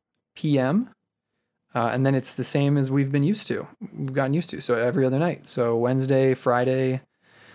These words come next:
Sunday, Tuesday, Friday, Sunday, Tuesday. And they are,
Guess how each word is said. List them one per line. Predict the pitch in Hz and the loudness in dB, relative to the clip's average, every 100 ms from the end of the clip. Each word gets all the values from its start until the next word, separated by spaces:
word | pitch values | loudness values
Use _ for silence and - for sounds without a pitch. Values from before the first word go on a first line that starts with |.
| - - - | -20 -20 -10
Sunday, | - 170 170 165 | 2 4 6 4
Tuesday, | 151 175 156 170 165 | 4 2 4 4 4
Friday, | 151 160 160 165 165 160 | 2 4 4 6 4 2
Sunday, | - 160 170 170 160 | 2 2 4 4 2
Tuesday. | 190 208 120 110 | 0 0 2 0
And | 117 135 135 | 0 2 2
they | 127 147 | 4 4
are, | 143 131 | 6 4